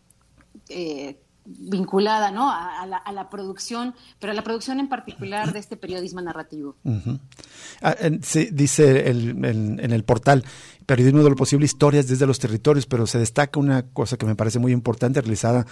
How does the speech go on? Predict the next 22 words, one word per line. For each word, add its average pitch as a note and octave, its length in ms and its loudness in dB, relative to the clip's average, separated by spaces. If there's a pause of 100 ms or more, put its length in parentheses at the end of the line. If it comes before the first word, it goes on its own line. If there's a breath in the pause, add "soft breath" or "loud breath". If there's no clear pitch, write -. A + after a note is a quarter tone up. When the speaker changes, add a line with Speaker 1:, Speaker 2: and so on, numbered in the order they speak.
(380 loud breath)
Speaker 2:
por A2+ 180 0
periodistas C#3 480 2
de B2+ 100 2
las G#2+ 140 0
propias D#3 300 0
radios, C3 340 2
eh, G#2+ 380 -2 (200)
comunitarias A#2 640 0
o A2 60 -4
periodistas A2+ 560 -2
de - 140 -4
la G2 120 -4
región B2+ 260 -2
comprometidos A2+ 600 -2
con A2+ 120 0
esas A2 200 -2
luchas A2 360 -4 (260 loud breath)
sociales A2+ 440 -2
que G2+ 100 -4
se G2+ 60 -8
están G#2+ 240 -6
contando. G2 420 -8